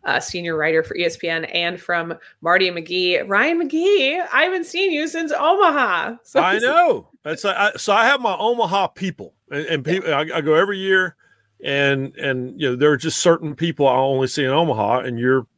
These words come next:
Speaker 2: in the group. And so,
Speaker 1: Mm-hmm.
Speaker 2: uh, so it's good to see your face, not, you know, not in June.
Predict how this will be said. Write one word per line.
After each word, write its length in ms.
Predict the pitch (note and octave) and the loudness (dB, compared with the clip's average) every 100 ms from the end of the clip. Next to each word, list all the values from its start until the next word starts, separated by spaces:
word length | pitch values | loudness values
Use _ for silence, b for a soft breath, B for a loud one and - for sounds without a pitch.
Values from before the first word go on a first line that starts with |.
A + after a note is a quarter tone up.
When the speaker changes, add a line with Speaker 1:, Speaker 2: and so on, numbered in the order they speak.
| _ | _
Speaker 2:
in 140 | C#3 C#3 | -6 -4
the 60 | |
group. 300 | B2+ - F3 - | 2 2 2 -6
And 180 | C3 B2 | -12 -10
so, 240 | - C#3 B2+ | -2 2 4
Speaker 1:
Mm-hmm. 260 | B2+ B2 | 4 2
Speaker 2:
uh, 20 | |
so 220 | A#2+ C#3 C3 | 0 0 -2
it's 80 | |
good 220 | - C#3+ C3 | 0 -4 -4
to 60 | |
see 140 | - D3+ | -6 -6
your 100 | B2 | -2
face, 420 | D3 D3 C#3 - | 0 0 -2 -6
not, 300 | C3 C#3 C#3 C#4 | -2 0 0 -4
you 100 | D3+ | -6
know, 240 | B2+ A#2+ B2+ | -2 0 -2
not 180 | B2+ C3 | 0 0
in 120 | C#3+ | 0
June. 380 | B2 F3 F#3 F2+ | 0 0 -2 -6